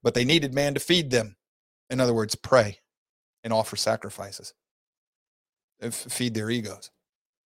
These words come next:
Well, that's all in the mythology of, of the Mesopotamian world and the Greeks, and it's also in the Romans and part of the Norse gods. That's not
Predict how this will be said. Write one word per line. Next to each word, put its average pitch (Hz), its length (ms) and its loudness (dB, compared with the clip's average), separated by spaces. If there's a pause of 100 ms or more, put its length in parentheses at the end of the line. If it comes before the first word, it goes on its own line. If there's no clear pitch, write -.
(480)
Well, 123 560 2 (160)
that's 139 260 2
all 160 200 6
in 135 60 -2
the 131 60 0
mythology 120 680 -2
of, 110 320 -4 (240)
of 110 380 -4 (100)
the 110 380 -4
Mesopotamian 117 760 -2
world 113 360 -2
and 117 100 -4
the 117 60 -4
Greeks, 113 580 -6 (100)
and 113 160 -4
it's 110 220 -4
also 117 380 -2
in 117 60 -4
the 120 60 -2
Romans 113 580 -2
and 110 140 -8 (400)
part 113 220 4
of 117 60 0
the 120 80 0
Norse 120 300 2
gods. 113 300 0 (260)
That's 117 400 0
not 120 640 0